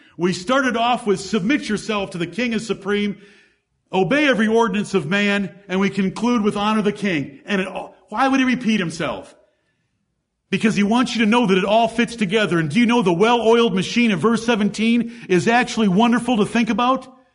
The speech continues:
That oiled machine in verse seventeen is wonderful. "Honor all men,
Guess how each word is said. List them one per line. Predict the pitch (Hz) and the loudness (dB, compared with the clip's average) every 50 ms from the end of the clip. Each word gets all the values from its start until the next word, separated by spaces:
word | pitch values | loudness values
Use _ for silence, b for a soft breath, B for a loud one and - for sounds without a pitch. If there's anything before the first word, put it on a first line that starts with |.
| b b b b b b b b | b b b b b b b b
That | - 135 220 214 185 233 | -4 -2 0 0 2 2
oiled | 240 262 277 269 262 202 | 2 2 2 2 2 2
machine | 214 208 - - - 269 269 247 | 0 0 -2 0 2 2 4 4
in | 226 196 | 2 2
verse | 165 254 254 247 - | 2 0 0 0 0
seventeen | - 254 214 233 214 - - 269 262 226 | -2 -2 0 -2 -2 0 0 0 0 0
is | 190 143 | -2 -2
wonderful. | 180 233 269 247 233 - - 175 123 - B B B B B B | -2 -2 0 0 -2 -2 -4 -6 -8 -8 B B B B B B
"Honor | 214 226 240 247 226 220 214 220 | -4 -2 0 2 2 0 0 0
all | - 226 247 277 294 294 | 0 0 0 2 0 0
men, | 262 220 185 175 202 214 - - - | 0 0 0 0 0 -2 -4 -8 -16